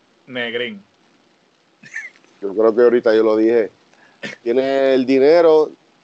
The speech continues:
Speaker 2: tiene la pasión por la lucha libre, pero no tiene la mente. Eres un fucking caifán con mucho dinero. Este, eres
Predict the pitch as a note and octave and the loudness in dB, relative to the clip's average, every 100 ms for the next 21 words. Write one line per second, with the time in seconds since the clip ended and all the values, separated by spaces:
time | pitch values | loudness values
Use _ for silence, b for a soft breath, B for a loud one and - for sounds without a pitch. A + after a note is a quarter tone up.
0 | _ _ _ B2 B2 B2+ - C3 C3 - | _ _ _ -6 -4 0 0 0 -4 -2
1 | D3 C#3 D3 C#3+ C3+ C3+ D3 C#3 D#3+ D3+ | -4 -4 -4 -2 -2 -2 -2 0 2 0
2 | C3+ - _ _ _ _ _ - A2 A#2 | 0 -8 _ _ _ _ _ -14 -8 -4
3 | A#2+ B2 A#2+ A2 G#2+ G2+ G2 F#2+ _ - | 0 2 2 0 -4 -6 -14 -14 _ -20
4 | _ _ _ - G#2+ A2+ A2+ A#2+ B2 B2 | _ _ _ -12 -6 -2 -2 -2 -8 -4
5 | B2+ A2+ A#2 - A2+ A2+ B2 A#2+ - A#2 | -6 -4 -8 -6 -6 -4 -6 -6 -8 -8
6 | A#2+ - A#2+ A#2 C3 C#3+ B2+ - _ _ | -10 -6 -4 -2 -2 -2 -2 -6 _ _
7 | _ _ _ _ _ _ _ _ - G2 | _ _ _ _ _ _ _ _ -12 -12
8 | _ _ G#2 G2 G2 F#2 F#2 F2 E2+ D#2 | _ _ -4 0 0 0 -2 -4 -8 -12
9 | C#2 _ _ _ _ _ _ _ _ G#2+ | -16 _ _ _ _ _ _ _ _ -6
10 | G#2+ - B2 | 0 4 4